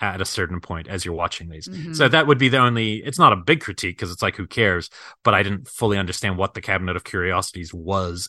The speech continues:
Speaker 1: at a certain point. You know what I mean? Um, I didn't care. <laughs> I was having fun watching it. But yeah, look, I hope there's another season so more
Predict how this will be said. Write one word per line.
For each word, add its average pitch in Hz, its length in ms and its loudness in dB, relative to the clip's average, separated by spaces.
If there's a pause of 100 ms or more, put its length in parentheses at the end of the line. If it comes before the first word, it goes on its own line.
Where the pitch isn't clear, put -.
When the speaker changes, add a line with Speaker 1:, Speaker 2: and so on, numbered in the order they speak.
Speaker 1:
at 92 100 -8
a 92 40 -8
certain 87 280 -6
point. 85 280 -12
You 104 80 -6
know 95 80 -2
what 92 80 -2
I 92 40 -6
mean? 110 220 -4 (400)
Um, 101 300 2
I 147 120 6
didn't 107 200 0
care. 107 460 4 (220)
<laughs> 220 420 -2
I 170 140 2
was 127 100 0
having 123 220 2
fun 120 380 0 (260)
watching 139 320 4
it. 95 60 -2
But 139 120 4
yeah, 170 180 8
look, 156 220 4
I 127 140 2
hope 143 200 2
there's 135 180 0
another 127 240 -2
season 151 360 -4
so 113 160 0
more 110 440 4